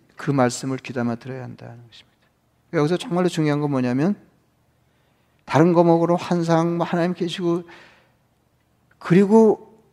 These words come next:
그, 예, 마지막 남는 말은 뭐냐면 이기는 자가 되라 하는 거예요. 환경에 지지 말고 권력자들에게 지지 말고 어떤 위협과 유혹에도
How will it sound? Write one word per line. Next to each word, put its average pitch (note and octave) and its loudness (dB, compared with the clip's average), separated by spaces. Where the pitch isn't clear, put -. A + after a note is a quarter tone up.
그, - 4
예, F3 6
마지막 E3 2
남는 D#3 4
말은 E3 4
뭐냐면 C3+ 0
이기는 E3 0
자가 C3+ 0
되라 A2 -8
하는 G#2 -12
거예요. D#2+ -14
환경에 D3 -2
지지 C#3 -10
말고 C#3 -2
권력자들에게 C#3 0
지지 C3+ -10
말고 C3+ -6
어떤 D#3 2
위협과 D3 2
유혹에도 D3 0